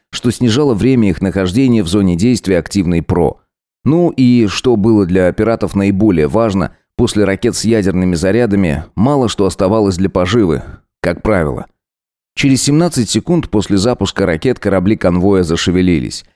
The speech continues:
и их поведение удивило Растера. Вместо того, чтобы броситься в рассыпную, они, наоборот, сбились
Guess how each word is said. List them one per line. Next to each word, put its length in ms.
и 160
их 140
поведение 540
удивило 500
Растера. 500
Вместо 440
того, 260
чтобы 240
броситься 540
в 80
рассыпную, 680
они, 220
наоборот, 420
сбились 600